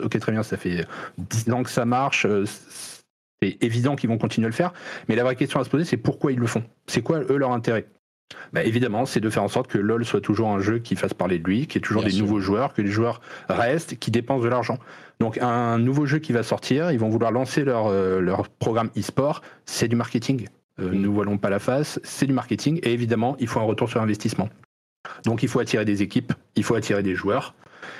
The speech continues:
Speaker 1: et pour l'instant, je pense que voilà, on, on voit justement ça change très, enfin pas très souvent, mais on va dire que le, le paradigme évolue très rapidement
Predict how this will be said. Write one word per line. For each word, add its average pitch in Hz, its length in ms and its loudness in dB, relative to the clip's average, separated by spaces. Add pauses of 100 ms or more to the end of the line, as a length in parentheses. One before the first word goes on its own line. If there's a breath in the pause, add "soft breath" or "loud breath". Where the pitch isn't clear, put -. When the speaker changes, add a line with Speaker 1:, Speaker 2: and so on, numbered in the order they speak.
(280 loud breath)
Speaker 1:
et 107 500 2 (140)
pour 147 160 2
l'instant, 170 440 0
je - 80 -6
pense 160 180 0
que - 100 0
voilà, 139 220 2
on, 123 240 2
on 120 140 2
voit 143 380 2
justement 127 300 0
ça 120 140 0
change - 420 0
très, 143 680 2
enfin 107 180 -2
pas 113 100 0
très - 160 0
souvent, 156 260 2
mais 127 140 2
on 113 80 2
va 113 80 4
dire 131 160 0
que - 100 -4
le, 104 200 4
le 104 100 2
paradigme 135 580 2 (220)
évolue 143 540 2
très 160 300 0
rapidement 127 500 0